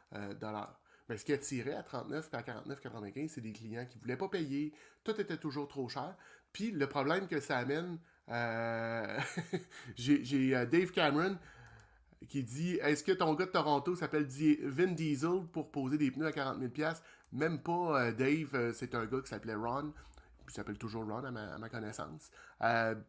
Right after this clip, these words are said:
qui a, euh, qui a posé ça alors qu'on était, euh, je vous dirais, euh, employé dans un centre d'appel. Fait qu'on était loin de faire les mêmes, c'est le même salaire qu'un Vin Diesel. Je veux dire, c'est un salaire, un bon salaire, mais un salaire moyen.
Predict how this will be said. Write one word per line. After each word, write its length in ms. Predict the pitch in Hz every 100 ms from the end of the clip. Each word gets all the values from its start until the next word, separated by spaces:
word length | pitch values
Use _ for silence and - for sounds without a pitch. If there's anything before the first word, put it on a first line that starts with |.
| - _
qui 460 | - - 151 156 151
a, 60 |
euh, 580 | 127 131 131 127 117 113
qui 140 | 107 120
a 40 |
posé 300 | 117 120 117
ça 180 | 101 135
alors 280 | 123 120 117
qu'on 160 | 113
était, 460 | 110 104 120 123 120 - - - - - -
euh, 580 | - 53 50 80 65 62 - - - - 50 -
je 120 | - 110
vous 60 |
dirais, 220 | 104 104 110
euh, 240 | 107 104
employé 320 | 110 123 123
dans 180 | 135 123
un 80 | 117
centre 220 | 113 127
d'appel. 340 | 117 110 120 143
Fait 100 | 127
qu'on 200 | 117 123
était 160 | 165
loin 220 | 156 147 165
de 60 |
faire 140 | 165 143
les 100 | 131
mêmes, 200 | 135 127
c'est 240 | 139 123 - - -
le 100 | 147
même 160 | 147
salaire 320 | 147 135 143
qu'un 160 | 143 131
Vin 200 | 123 135
Diesel. 560 | 123 127 127 127 139 151
Je 120 | 127
veux 60 |
dire, 160 | 110 127
c'est 100 | 127
un 100 | 127
salaire, 440 | 127 123 131 120 - - -
un 80 | 123
bon 160 | 143
salaire, 260 | 147 127 143
mais 80 | 131
un 40 |
salaire 260 | 127 117 120
moyen. 300 | 113 98